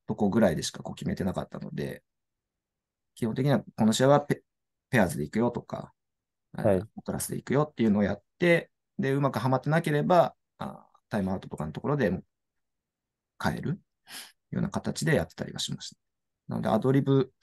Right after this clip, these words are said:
Speaker 1: まあ、そ-、その中での、まあ、アドリブでやってたのは、まあ、あるとは思うんですけども、ある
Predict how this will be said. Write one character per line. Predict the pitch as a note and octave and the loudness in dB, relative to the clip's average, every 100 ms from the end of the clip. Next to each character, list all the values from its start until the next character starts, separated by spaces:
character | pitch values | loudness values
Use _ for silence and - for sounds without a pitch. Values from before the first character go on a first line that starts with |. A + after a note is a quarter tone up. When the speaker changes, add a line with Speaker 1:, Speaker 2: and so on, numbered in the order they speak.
| - - - _ _ _ | -16 -14 -16 _ _ _
Speaker 1:
ま | - | -6
あ、 | |
そ-、 | B2 - _ - | -4 -6 _ -20
そ | - - A#2+ | -14 -6 0
の | D3 | 0
中 | D3+ - | 0 2
で | B2 G#2 | 4 4
の、 | F2 | 4
ま | F#2 E2 | 0 -2
あ、 | |
ア | - | -4
ド | G#2 | 0
リ | G#2+ | 0
ブ | - G#2+ G#2 G#2 _ _ _ - | 0 -2 -2 -6 _ _ _ -4
で | G2+ G2 - - | 0 -2 -4 -4
や | G#2+ | -4
っ | - _ _ _ _ _ _ _ _ _ - _ _ _ _ | -4 _ _ _ _ _ _ _ _ _ -20 _ _ _ _
て | G#2+ | -6
た | - - - _ _ _ _ _ _ _ _ - | -4 -8 -10 _ _ _ _ _ _ _ _ -4
の | F#2+ | -2
は、 | F2 | 0
ま | F#2+ - - - | -2 -2 -4 0
あ、 | A#2+ | 0
あ | |
る | - | 0
と | - E2+ | -4 -2
は | |
思 | F2 G#2 | 2 4
う | G2+ | 2
ん | |
で | - | 0
す | - | -6
け | - | -2
ど | F#2+ | 0
も、 | G2+ - | 0 -2
あ | - | -4
る | A#2+ | -4